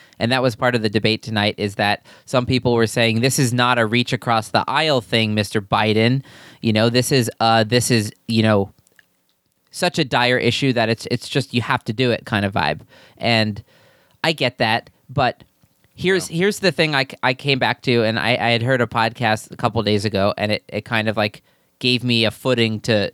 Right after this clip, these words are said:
Speaker 1: to stand on myself and w-, want other people to stand on, which is the democracy itself, right? If anything
Speaker 2: Yeah,
Speaker 1: that
Speaker 2: the system
Speaker 1: anybody
Speaker 2: itself.
Speaker 1: says, if they're,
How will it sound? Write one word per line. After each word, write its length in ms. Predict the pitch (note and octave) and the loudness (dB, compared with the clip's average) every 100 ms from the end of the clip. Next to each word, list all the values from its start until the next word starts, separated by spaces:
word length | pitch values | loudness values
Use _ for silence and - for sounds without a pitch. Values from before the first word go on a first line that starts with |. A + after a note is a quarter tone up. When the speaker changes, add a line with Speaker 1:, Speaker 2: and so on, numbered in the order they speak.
| _ | _
Speaker 1:
to 280 | - G2+ G2 - _ _ _ _ | 0 0 0 -4 _ _ _ _
stand 420 | - - B2 A#2+ | -16 -4 0 2
on 140 | A#2+ A#2 | 0 2
myself 500 | G#2+ G#2+ E3+ E3 - | 0 0 -2 -2 0
and 240 | C3 A#2+ | 0 0
w-, 200 | A#2 A#2+ - | 0 -2 0
want 320 | B2 C3 B2 | 0 0 2
other 240 | B2+ B2 | 0 2
people 300 | A#2 B2+ A2+ | 0 0 0
to 80 | A2 | -2
stand 340 | - A2 G#2+ | 0 0 2
on, 180 | F2 D2+ | 0 -2
which 300 | C2 B2 B2+ | -4 -4 0
is 280 | B2+ A2+ G2+ - _ _ _ _ _ _ _ _ _ _ _ - | 2 2 0 -10 _ _ _ _ _ _ _ _ _ _ _ -4
the 80 | B2 | 0
democracy 760 | B2+ A2+ A#2+ B2+ - A#2 C3+ B2 | 0 0 0 0 0 0 0 0
itself, 540 | A#2+ - A2 C2 - | 0 0 -2 -2 -4
right? 300 | G#2+ A#2 C3+ - - - _ | 2 2 0 -6 -20 -20 _
If 160 | C3+ C3 | -4 -2
anything 460 | - D3+ G#3 - F3+ | 0 0 0 0 0
Speaker 2:
Yeah, 60 | D#3 | 0
Speaker 1:
that 100 | C3 | -2
Speaker 2:
the 60 | |
system 140 | G#2+ C#3+ | 0 0
Speaker 1:
anybody 340 | D#3 D#3+ D#3+ | 2 2 2
Speaker 2:
itself. 160 | D#3+ G2+ | 0 0
Speaker 1:
says, 520 | C#3+ C3 D#3+ G3 - - _ _ _ _ _ _ _ _ _ | 0 2 2 0 -6 -14 _ _ _ _ _ _ _ _ _
if 200 | - C3+ | -4 -2
they're, 380 | C#3 C#3+ D3 - | 0 0 0 -2